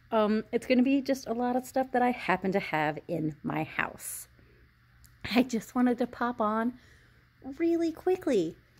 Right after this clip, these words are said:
and show you the mess that we are dealing with. We can't really come in or out. Um, my husband, who is kind of a verifiable workhorse,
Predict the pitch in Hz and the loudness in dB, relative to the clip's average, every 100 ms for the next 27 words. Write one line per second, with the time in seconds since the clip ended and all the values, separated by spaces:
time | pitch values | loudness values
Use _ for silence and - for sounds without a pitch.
0 | _ - 240 226 208 - - - - 285 | _ 0 2 0 -4 -14 -18 -12 -6 -2
1 | 294 269 269 277 269 - _ 233 233 226 | -2 0 2 2 0 -8 _ 0 2 2
2 | 208 - - - - - - - - - | 0 -6 -20 -20 -20 -20 -20 -20 -20 -20
3 | - - 233 285 285 - 262 208 254 247 | -20 0 4 6 4 2 2 2 2 2
4 | 240 240 240 240 247 247 240 226 233 220 | 4 2 4 4 2 0 -2 0 0 2
5 | 220 208 220 202 - 190 175 - 269 262 | 0 0 0 -2 0 -2 -2 0 2 2
6 | 262 254 - - - - - - - - | 0 -2 -14 -20 -20 -20 -18 -16 -16 -16
7 | - - - 196 185 - - 226 196 262 | -18 -12 -6 -4 -4 -6 0 2 6 4
8 | 277 247 302 - 233 220 190 185 175 175 | 6 4 4 2 2 4 4 2 2 -2
9 | - - - - 202 165 170 160 170 165 | -10 -18 -14 -6 -4 0 -2 2 0 2
10 | 165 165 147 147 202 240 - 180 190 | 2 2 2 0 0 0 2 2 2